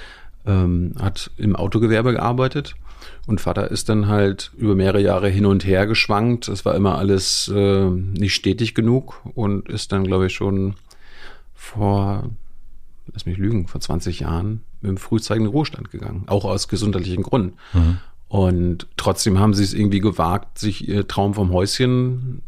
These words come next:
Speaker 1: äh, zu erfüllen und haben halt ein Haus gebaut, was natürlich angesichts der wirtschaftlichen Situation und dann, wenn ein Familienmitglied noch arbeitslos ist, natürlich sehr schwer ist.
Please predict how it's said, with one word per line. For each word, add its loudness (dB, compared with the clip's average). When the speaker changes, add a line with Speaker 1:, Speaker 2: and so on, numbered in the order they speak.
Speaker 1:
äh, 0
zu 0
erfüllen 4
und 2
haben 4
halt 2
ein 0
Haus 0
gebaut, 0
was 0
natürlich 4
angesichts 2
der 2
wirtschaftlichen 4
Situation 4
und 0
dann, 2
wenn 2
ein -2
Familienmitglied 2
noch 0
arbeitslos 0
ist, -2
natürlich 2
sehr 4
schwer 2
ist. -8